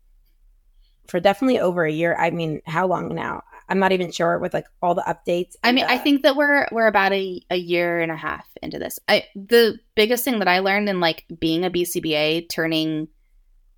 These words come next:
Speaker 2: um, my career into the tech space and, like, literally knowing nothing about code, uh, holy shit, has it been a learning process.
Speaker 1: Yeah. W-,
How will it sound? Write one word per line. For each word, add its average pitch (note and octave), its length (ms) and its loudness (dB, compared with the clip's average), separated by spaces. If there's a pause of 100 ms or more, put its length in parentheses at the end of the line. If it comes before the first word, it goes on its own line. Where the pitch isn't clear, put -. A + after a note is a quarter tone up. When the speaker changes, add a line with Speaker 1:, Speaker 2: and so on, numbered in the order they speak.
(420)
Speaker 2:
um, D3+ 560 0
my D#3+ 180 0
career D#3 380 -2
into E3+ 160 -4
the E3 100 -4
tech - 240 -6
space F#3 340 -2
and, E3+ 80 0
like, D3+ 220 -4
literally D#3+ 480 -2
knowing D3 320 0
nothing D3 360 -4
about D3+ 280 -6
code, F#3+ 460 -4 (640)
uh, D#3+ 440 -2 (560)
holy A3+ 300 -2
shit, G3+ 280 0
has E3 180 -4
it - 100 -6
been D#3+ 120 -4
a D#3 80 -6
learning F3 260 -6
process. - 720 -12 (1800)
Speaker 1:
Yeah. E3 440 4 (120)
W-, F3 160 -8